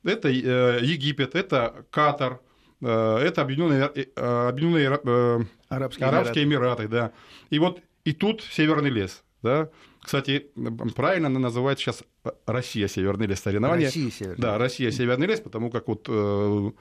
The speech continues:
Speaker 1: соревнование доказало своим статусом и своим, э, отличной организацией, да, право именно так называться. Раньше это было просто Северный лес, да,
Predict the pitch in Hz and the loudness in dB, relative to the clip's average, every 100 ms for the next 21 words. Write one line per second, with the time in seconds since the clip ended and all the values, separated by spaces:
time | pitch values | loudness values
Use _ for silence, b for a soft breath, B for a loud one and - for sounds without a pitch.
0 | b b b b _ _ _ _ _ _ | b b b b _ _ _ _ _ _
1 | _ _ - _ - 131 135 143 120 131 | _ _ -20 _ -8 -4 0 0 0 -2
2 | 139 143 113 95 - _ _ - 120 117 | 0 2 0 -4 -10 _ _ -4 -2 0
3 | 113 - 123 113 - 104 - 107 120 123 | -2 -2 -2 -2 -4 -4 -4 -4 -2 0
4 | 120 107 B B B B B _ 104 101 | -2 -4 B B B B B _ -2 0
5 | 101 101 101 104 - _ _ 127 147 147 | 2 0 0 -2 -8 _ _ -2 -2 0
6 | 120 113 135 147 208 220 131 98 107 139 | -2 0 0 2 2 2 -2 -2 0 -2
7 | - 139 147 131 123 - _ 120 120 123 | -2 -2 0 0 -2 -6 _ -4 -2 0
8 | 127 - 92 101 101 - 92 87 120 117 | -4 -4 -6 -2 -2 -4 -8 -4 -4 -4
9 | - 95 95 101 147 208 - 160 151 139 | -6 -8 -4 -2 -2 -4 -2 0 0 0
10 | 131 123 107 135 | 0 -2 -2 -6